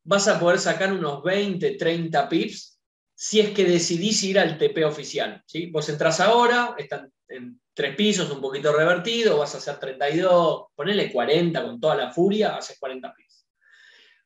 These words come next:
Cuarenta pips a euro U S D no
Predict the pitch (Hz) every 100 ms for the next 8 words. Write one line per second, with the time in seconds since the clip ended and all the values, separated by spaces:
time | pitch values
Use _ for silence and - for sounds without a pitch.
0 | _ - 147 185 226 226 214 220 196 -
1 | - _ _ - 135 160 214 202 175 180
2 | - 190 151 156